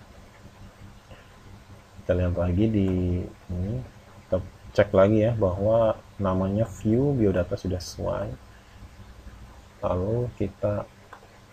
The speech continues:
jalankan. Oh,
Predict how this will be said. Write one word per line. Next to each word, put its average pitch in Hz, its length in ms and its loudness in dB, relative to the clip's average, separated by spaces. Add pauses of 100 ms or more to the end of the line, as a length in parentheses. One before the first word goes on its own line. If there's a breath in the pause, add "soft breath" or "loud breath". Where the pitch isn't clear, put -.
(920)
jalankan. 85 400 0 (3750)
Oh, - 200 -2